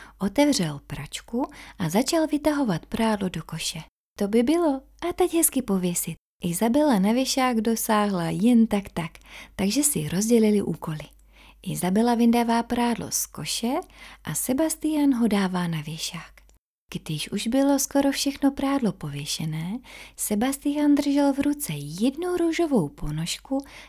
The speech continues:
na které byl nakreslený medvídek.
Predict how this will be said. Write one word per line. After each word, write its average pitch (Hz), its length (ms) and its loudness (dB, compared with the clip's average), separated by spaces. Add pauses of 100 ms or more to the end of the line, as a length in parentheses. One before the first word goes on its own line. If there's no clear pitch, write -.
(140)
na 147 260 -6
které 339 420 -4
byl 156 240 -2
nakreslený 202 840 -2
medvídek. 156 640 -10